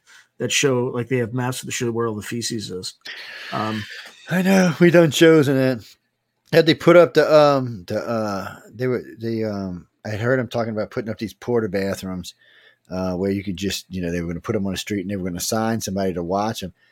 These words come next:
Speaker 2: They were gonna pay 'em, what, seventy-eight thousand dollars a year to watch, to make sure that people didn't stay in the bathroom more than fifteen minutes.
Speaker 1: <laughs>
Speaker 2: I was like,
Speaker 1: And what are they
Speaker 2: "Wow."
Speaker 1: gonna do when they stay in there for more than fifteen minutes?
Speaker 2: I guess
Speaker 1: Nothing.
Speaker 2: knock on the door and say, "Can you get out?" <laughs> I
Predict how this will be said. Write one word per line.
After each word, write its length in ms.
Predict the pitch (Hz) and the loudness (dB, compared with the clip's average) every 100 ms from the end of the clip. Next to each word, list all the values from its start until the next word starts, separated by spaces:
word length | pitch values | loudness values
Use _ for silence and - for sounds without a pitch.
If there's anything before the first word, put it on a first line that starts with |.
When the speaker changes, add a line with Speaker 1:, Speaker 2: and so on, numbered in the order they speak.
| _ _ | _ _
Speaker 2:
They 80 | 135 | -4
were 60 | |
gonna 100 | 180 | -4
pay 160 | 131 160 | 0 2
'em, 60 | |
what, 140 | 120 85 | 2 0
seventy-eight 520 | - 143 156 147 127 | 4 4 4 2 4
thousand 340 | 131 127 113 | 4 4 2
dollars 240 | 113 107 104 | -2 -2 -4
a 40 | |
year 400 | 101 110 104 87 _ _ _ _ | -2 0 0 -4 _ _ _ _
to 100 | 95 | -4
watch, 400 | 95 104 101 - | 0 2 0 -4
to 60 | |
make 160 | 98 101 | -8 -6
sure 120 | - | -4
that 100 | 98 | -4
people 260 | - 98 98 | -4 -4 -4
didn't 160 | 92 | -6
stay 140 | - 95 | -6 -6
in 60 | |
the 60 | 90 | -4
bathroom 400 | 82 90 90 85 | -4 -4 -4 -8
more 140 | 82 | -8
than 80 | 82 | -8
fifteen 400 | - 80 82 76 | -10 -14 -12 -10
minutes. 360 | 73 65 - - _ _ _ | -10 -12 -14 -18 _ _ _
Speaker 1:
<laughs> 340 | _ _ - - | _ _ -4 2
Speaker 2:
I 1040 | 240 - _ _ _ - - - _ 139 | 2 2 _ _ _ -20 -20 -20 _ -8
was 180 | 151 139 | -6 -2
like, 200 | 131 110 | -2 2
Speaker 1:
And 100 | 165 | 6
what 80 | 175 | 8
are 40 | |
they 60 | 180 | 8
Speaker 2:
"Wow." 40 | |
Speaker 1:
gonna 120 | 175 165 | 6 6
do 120 | 165 | 6
when 140 | 165 | 6
they 100 | 160 | 4
stay 300 | 156 165 151 | 2 4 4
in 100 | 156 | 4
there 120 | 165 127 | 0 -2
for 120 | 127 | -4
more 160 | 127 | -4
than 100 | 123 | -4
fifteen 340 | 120 135 139 135 | -6 -8 -4 -4
minutes? 340 | 151 139 - | -4 -6 -12
Speaker 2:
I 200 | 107 123 | -8 -2
guess 140 | 98 98 | -2 -2
Speaker 1:
Nothing. 40 | |
Speaker 2:
knock 240 | 101 107 117 | -2 -2 -2
on 60 | |
the 60 | 101 | -4
door 160 | 104 107 | -4 -4
and 100 | 101 | -4
say, 140 | 92 | -6
"Can 120 | 101 | -4
you 100 | 90 | -6
get 120 | 87 | -2
out?" 220 | 98 143 165 | 2 4 4
<laughs> 180 | - | 2
I 80 | 120 | -2